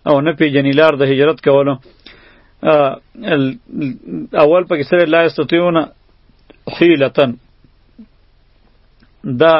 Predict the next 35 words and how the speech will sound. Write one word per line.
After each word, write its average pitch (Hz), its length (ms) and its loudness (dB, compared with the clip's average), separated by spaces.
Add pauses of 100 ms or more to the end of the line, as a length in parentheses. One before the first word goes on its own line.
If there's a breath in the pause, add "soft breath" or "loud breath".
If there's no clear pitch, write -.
(120)
علت 143 400 0
دی 165 120 2
لپاره 160 360 2
د 135 100 -2 (160)
الا 160 240 0
المستضعفین 139 720 0
لپاره 143 300 2
دا 139 220 0
علت 123 320 -2
دی. 101 100 -8 (420 soft breath)
کمزوري 151 480 0
ولی 170 260 2
دی؟ 127 160 0 (180)
ځکه 165 240 0
لا 165 160 2
یستطیعون 160 540 0
حیلة، 165 360 0 (160)
طاقت 143 400 0
نه 170 60 -2
لري 156 260 0
هغه 143 120 2
د 135 100 0
بانی 139 320 -2
کولو. 139 360 2 (720 loud breath)
حیلة، 170 520 0 (180)
امام 156 320 0
قرطبی 147 420 0
رحمت 147 280 -2
الله 135 160 2
علیه 151 300 0
وی، 175 140 0 (640 loud breath)
دا 147 220 2
لفظ 160 420 -2
عام 160 320 0
دی 147 140 0